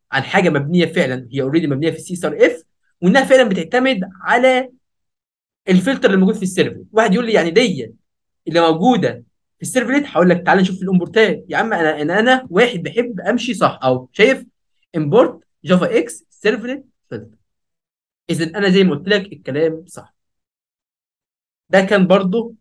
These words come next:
حاجه بسيطه توضح لك الدنيا اكتر. ان شاء الله المره الجايه نبدا نعمل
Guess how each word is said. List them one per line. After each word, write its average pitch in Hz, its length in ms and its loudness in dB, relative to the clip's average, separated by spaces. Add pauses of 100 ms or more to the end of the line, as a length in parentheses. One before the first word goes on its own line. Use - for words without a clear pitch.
(120)
حاجه 170 240 0
بسيطه 175 320 -4
توضح 151 240 -8
لك 147 160 -14
الدنيا 143 280 -10
اكتر. 240 440 0 (240)
ان 143 40 -10
شاء 220 200 4
الله 208 160 0
المره 214 180 -2
الجايه 208 320 0
نبدا 175 380 -2
نعمل 156 400 -4